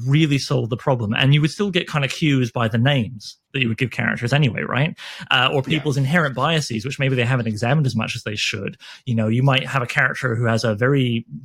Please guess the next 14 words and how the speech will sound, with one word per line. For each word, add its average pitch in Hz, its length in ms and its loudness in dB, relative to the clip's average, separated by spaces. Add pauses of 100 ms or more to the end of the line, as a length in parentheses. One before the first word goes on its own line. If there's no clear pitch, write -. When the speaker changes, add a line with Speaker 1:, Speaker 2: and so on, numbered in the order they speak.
Speaker 1:
you 151 100 0
know, 107 120 2
generic, 120 520 0
i 117 120 0
e 107 120 0
white 104 260 -2
North 110 160 -2
American 113 380 2
sounding 107 400 -2
name, 135 300 4 (240)
but 131 100 -4
they're 123 140 0
a 113 40 -6
cleaner. 120 560 0